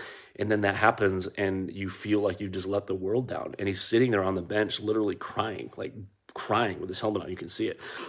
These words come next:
And somebody on his team comes and sits next to him, just sits there. And then this guy that made this mistake goes and gives a press conference, 'cause that's what you gotta do. You,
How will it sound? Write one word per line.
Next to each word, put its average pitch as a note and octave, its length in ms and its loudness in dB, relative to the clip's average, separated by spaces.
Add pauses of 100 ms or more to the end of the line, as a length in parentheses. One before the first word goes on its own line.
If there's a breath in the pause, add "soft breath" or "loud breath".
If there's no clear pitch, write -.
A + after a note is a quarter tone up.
And G#2 100 0
somebody G#2+ 380 6
on G2 160 6
his F#2+ 220 0
team G2+ 260 2
comes F#2+ 300 0
and F#2 100 -6
sits - 260 0
next G2 220 -4
to - 80 -10
him, - 120 -12 (140)
just - 140 -4
sits - 200 -2
there. - 200 -10 (1600 loud breath)
And G2+ 80 4
then A2+ 140 8
this G#2+ 160 4
guy G#2+ 420 6
that G2+ 180 2
made G2 280 2
this F#2+ 180 0
mistake A2+ 480 4
goes G2+ 280 2
and G2 180 -2
gives G2 180 0
a G2 40 0
press C3 260 2
conference, G2+ 360 0
'cause F#2+ 140 -6
that's G2 160 -2
what G2+ 140 -4
you F#2 40 0
gotta G2+ 160 4
do. A2 120 6
You, F#2 280 -2